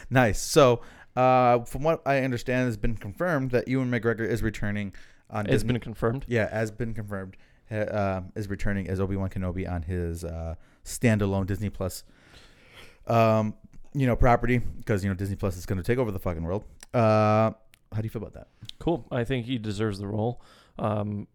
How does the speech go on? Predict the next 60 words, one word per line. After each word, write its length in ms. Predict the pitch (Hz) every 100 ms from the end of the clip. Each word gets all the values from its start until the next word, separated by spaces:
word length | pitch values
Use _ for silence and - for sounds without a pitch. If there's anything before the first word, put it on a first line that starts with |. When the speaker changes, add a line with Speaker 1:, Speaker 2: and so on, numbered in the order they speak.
| -
Speaker 2:
if 260 | 139 - -
you 120 | 131
were 120 | 131
to 120 | 123
ask 180 | 120 117
me 100 | 127
what's 200 | 113 113
wrong 200 | 113 113
with 100 | 113
the 80 | -
prequels, 640 | - 117 - 117 120 107
he 180 | - 123
would 220 | 117 113
be 120 | 104 110
nowhere 360 | 107 110 107
near 200 | 107 107
that 160 | 104 101
Speaker 1:
Yeah, 100 | 113
Speaker 2:
list. 120 | 92
Speaker 1:
he 80 | 110
is 100 | 104
not 180 | 107 95
on 100 | 92
that 120 | 92
list, 180 | 90 87
Speaker 2:
You 100 | 117
know, 80 | 113
Speaker 1:
no. 60 | 113
Speaker 2:
he 100 | 120
did 120 | 113
his 140 | 104
role. 240 | 110 117 143
I 60 | 123
love 220 | 113 110
Ewan 180 | 110 107
McGregor 380 | 107 107 107
as 100 | 107 104
an 60 |
actor. 360 | 110 - 147 143
I 40 | -
think 120 | 120
he 60 | 107
did 180 | 107
a 20 | 107
phenomenal 400 | - 110 110 104
job, 300 | 110 107 107
and 140 | 104 - - - - - - -
pre-, 180 | 160 -
I, 140 | 139 139
I 80 | 127
think 160 | 202
I 40 | 170
love 220 | 143 120
most 300 | 113 135 -
of 40 |
the 80 | 123
movies 360 | 113 117 113 -
he's 160 | 107
been 240 | 98 113 120
in 240 | 143 170